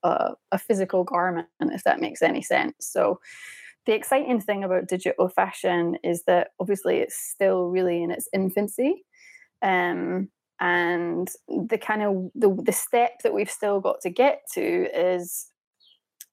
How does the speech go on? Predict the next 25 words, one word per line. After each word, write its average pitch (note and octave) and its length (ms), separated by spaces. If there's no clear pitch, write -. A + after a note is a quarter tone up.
where G#3+ 340
can A3+ 160
we G#3 100
see G#3 240
digital F#3 440
fashion F#3 540
being F3+ 600
an G3 200
asset F3+ 540
in F3+ 140
itself - 840
that - 160
can F#3 260
potentially F#3+ 540
be E3+ 140
traded, A3 680
that G3 140
you F#3+ 140
could G3+ 180
have G3 440
a A3 40
digital G3 460
wardrobe G3+ 760
where F#3+ 240
you F#3+ 640